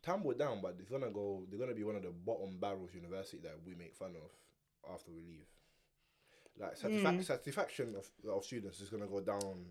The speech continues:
Speaker 1: a
Speaker 2: You,
Speaker 1: lot.
Speaker 2: but that's gonna be across the board though, so I don't know how much they're gonna go
Speaker 1: Nah,
Speaker 2: down.
Speaker 1: no, Brun-, Bru-, Brunel, Manchester, unis that have been taking the literal piss out of their students,
Speaker 2: Mm.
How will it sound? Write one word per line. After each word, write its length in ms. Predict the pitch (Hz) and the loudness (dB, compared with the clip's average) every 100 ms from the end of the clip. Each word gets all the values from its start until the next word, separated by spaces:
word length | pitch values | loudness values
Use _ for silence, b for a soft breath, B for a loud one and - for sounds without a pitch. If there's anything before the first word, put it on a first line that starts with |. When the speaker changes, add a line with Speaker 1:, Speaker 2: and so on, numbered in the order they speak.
| 82 | -8
Speaker 1:
a 60 | - | -4
Speaker 2:
You, 60 | 90 | -2
Speaker 1:
lot. 140 | 92 | 0
Speaker 2:
but 120 | 107 - | 0 0
that's 160 | 190 - | 0 2
gonna 160 | 202 | 2
be 80 | 151 | 2
across 220 | 117 - - | 2 0 -6
the 80 | |
board 220 | 110 147 117 | -2 -2 -2
though, 160 | 104 98 | -4 -8
so 160 | - | -8
I 20 | 107 | -6
don't 140 | 151 | -4
know 60 | 123 | -4
how 80 | 120 | -2
much 280 | 113 - | -2 -4
they're 120 | - 104 | -8 -8
gonna 100 | 104 | -4
go 60 | |
Speaker 1:
Nah, 60 | 104 95 95 | -2 -2 -2
Speaker 2:
down. 160 | 90 | -2
Speaker 1:
no, 240 | 110 98 87 | -2 -2 -6
Brun-, 240 | 98 95 92 | -10 -10 -6
Bru-, 200 | 98 110 95 90 101 | -2 -2 -4 -14 4
Brunel, 580 | 135 151 151 135 127 135 B B 104 | 8 10 12 10 10 4 B B 0
Manchester, 680 | 117 123 120 - 107 95 95 | 2 2 -2 -2 2 2 0
unis 260 | 107 117 104 | -4 -4 -2
that 60 | 98 | -4
have 100 | 90 | -4
been 100 | 92 | -6
taking 360 | 110 101 92 | -6 -4 -8
the 100 | 87 | -6
literal 320 | 95 107 101 - | -6 -6 -6 -8
piss 260 | 117 101 | -8 -4
out 100 | 101 | -4
of 60 | 98 | -4
their 80 | 95 | -6
students, 680 | - 101 95 101 101 - - | -6 -6 -4 -6 -8 -14 -12
Speaker 2:
Mm. 140 | 101 | -12